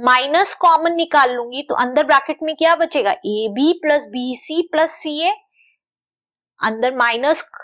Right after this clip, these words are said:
बाहर common निकालते ही अंदर के sign change हो जाएंगे, तो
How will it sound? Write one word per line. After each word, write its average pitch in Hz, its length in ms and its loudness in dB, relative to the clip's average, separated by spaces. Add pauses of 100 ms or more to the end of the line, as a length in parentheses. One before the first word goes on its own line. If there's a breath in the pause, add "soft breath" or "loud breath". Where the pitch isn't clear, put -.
(360)
बाहर 277 520 0
common 294 260 2
निकालते 277 460 -2
ही 339 180 -6 (420 soft breath)
अंदर 247 220 0
के 285 140 -2
sign 302 340 -2
change 302 420 0
हो 320 60 0
जाएंगे, 294 360 -2 (440 soft breath)
तो 262 80 2